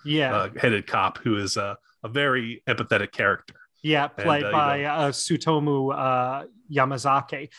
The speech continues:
Speaker 1: And this, or no, no, no, that's, I'm
Speaker 2: No, no, no,
Speaker 1: sorry.
Speaker 2: no.
Speaker 1: That
Speaker 2: Kenjiro, uh, Ishiyama plays him.
Speaker 1: Yes. Wait,
Speaker 2: Yeah.
Speaker 1: let me say that, <laughs> say that again. Kenjiro Ishiyama plays him. And, um, this, that's the only movie he ever did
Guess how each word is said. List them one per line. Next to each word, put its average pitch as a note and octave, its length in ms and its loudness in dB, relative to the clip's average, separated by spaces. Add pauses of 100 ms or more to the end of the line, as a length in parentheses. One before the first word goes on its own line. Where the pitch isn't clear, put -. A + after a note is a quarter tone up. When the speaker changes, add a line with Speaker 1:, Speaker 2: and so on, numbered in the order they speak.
(220)
Speaker 1:
And E3 160 2
this, G3+ 260 2
or E3+ 200 2
no, F3+ 240 0
no, E3+ 180 2
no, D3+ 180 0
that's, D#3+ 360 -2
I'm C#3 60 -4
Speaker 2:
No, C#3+ 80 2
no, C#3 40 2
no, C3 60 0
Speaker 1:
sorry. G2+ 180 -2
Speaker 2:
no. G2 100 -12 (400)
Speaker 1:
That C#3 160 0
Speaker 2:
Kenjiro, B2 440 2
uh, A#2 80 0
Ishiyama A2 680 -4
plays - 280 -12
him. D3 80 0
Speaker 1:
Yes. - 320 -4 (400)
Wait, D3+ 120 6
Speaker 2:
Yeah. - 100 -4
Speaker 1:
let C#3+ 100 0
me D#3 120 2
say D3+ 200 0
that, B2+ 260 -6
<laughs> E3 300 -6
say C#3 160 0
that B2 140 0
again. A#2 120 -8
Kenjiro C#3+ 640 0
Ishiyama A#2+ 540 -4
plays B2 320 0
him. D3+ 140 -16 (460)
And, D#3+ 380 0
um, D3 460 0
this, F3+ 280 4
that's F#3+ 260 0
the G#3 140 0
only G3+ 200 0
movie F3+ 380 -2
he E3+ 240 0
ever D#3+ 180 0
did G3 380 0